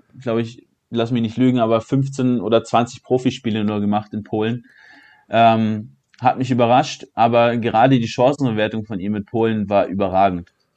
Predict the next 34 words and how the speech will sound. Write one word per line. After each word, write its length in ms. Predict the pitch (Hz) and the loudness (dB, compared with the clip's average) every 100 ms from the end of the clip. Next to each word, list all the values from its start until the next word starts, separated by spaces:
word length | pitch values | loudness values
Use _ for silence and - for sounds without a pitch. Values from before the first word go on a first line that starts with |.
| - | -12
Also 220 | 87 95 | -8 -6
da 220 | 98 98 | -2 -2
hat 140 | 107 113 | 0 -2
er 100 | 104 | -2
super 340 | - 135 123 | -6 -4 0
Werte 280 | 117 117 - | 0 0 0
aufgerufen. 680 | 110 - _ 120 117 113 113 _ _ _ - | -4 -6 _ -8 -6 -8 -12 _ _ _ -2
Ähm, 240 | 104 104 | 0 2
auch 220 | 107 110 | 0 0
hier 220 | - 127 | 0 2
als 360 | 101 110 - _ | 2 -2 -8 _
Targetman 540 | - 117 131 127 120 123 | 0 2 4 2 0 0
sozusagen 580 | 123 - 110 113 110 113 | -2 -4 0 4 4 0
funkt-, 360 | - 113 - | -8 -10 -12
äh, 420 | - 101 104 98 95 _ _ _ - _ | -10 -4 -2 -4 -8 _ _ _ -20 _
funktioniert. 720 | - 113 - 110 120 147 139 _ _ - _ _ | -6 -6 -4 0 2 2 0 _ _ -20 _ _
Ähm, 280 | - 107 110 | -2 0 0
ist 260 | 76 - - | -6 -10 -10
natürlich 340 | 110 - 110 | -8 -4 -4
ein 80 | 110 | -2
ähnlicher 340 | 104 120 117 | 0 2 2
Spielertyp 460 | 110 - 120 113 110 | 0 0 -2 -2 -6
wie 160 | 104 104 | -8 0
Weghorst, 460 | 117 123 120 110 | 0 0 -4 -4
nicht 160 | 117 113 | -6 -4
nur 80 | 104 | -4
aufgrund 380 | 101 - 113 110 | -6 -6 -8 -4
der 120 | 104 | -4
Größe, 400 | 95 113 131 127 | 0 0 0 0
aber 200 | 101 104 | 0 0
kann 200 | - 104 | -4 -4
auch 180 | 101 113 | -4 -4
die 120 | 110 | -4
Bälle 400 | 113 110 117 | 0 2 2